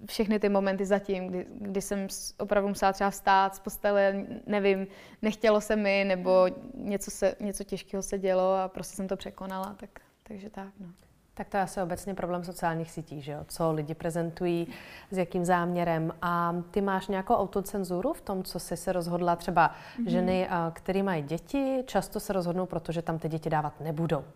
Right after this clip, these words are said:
Speaker 2: Jo, před
Speaker 1: Mhm.
Speaker 2: chvíli jsme se tady bavili, a, s jinou hostkou, am, o tom. A máš ty třeba už sama vychytaný určité věci, které se prostě nevyplatí třeba i kvůli tím reakcím dávat?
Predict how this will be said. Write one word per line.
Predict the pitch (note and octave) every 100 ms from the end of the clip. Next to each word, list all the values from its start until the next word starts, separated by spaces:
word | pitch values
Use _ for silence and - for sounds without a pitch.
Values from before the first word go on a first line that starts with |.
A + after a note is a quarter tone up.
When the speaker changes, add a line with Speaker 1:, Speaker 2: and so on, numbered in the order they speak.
| -
Speaker 2:
Jo, | F3
před | A3+ A#3
Speaker 1:
Mhm. | A3+
Speaker 2:
chvíli | D#3+ D#3+
jsme | -
se | E3 F3
tady | E3+
bavili, | D#3 D3+ D#3+ D#3+ - - - -
a, | F3 E3
s | D#3+
jinou | E3 E3+ E3+
hostkou, | D#3+ D#3+ - F3+ E3+ F3
am, | F3 E3+ E3+ -
o | F3
tom. | F3 F#3 E3 E3 -
A | F3
máš | F3+ F3+
ty | A3+
třeba | - G3+ G3 G3
už | G#3 -
sama | - F#3+ F#3+ F#3+
vychytaný | F#3 - G3+ F#3+ F#3
určité | - - F#3+ G3
věci, | F#3+ - G3+
které | G3+ G3
se | -
prostě | G3 G3 - G3
nevyplatí | F#3+ C4+ D4+ D#4 D4 C#4 B3+
třeba | - G#3+
i | A3
kvůli | - G#3+
tím | G#3+ G#3+
reakcím | G#3 G3+ - G3+
dávat? | F#3+ F#3 F3 F3 F3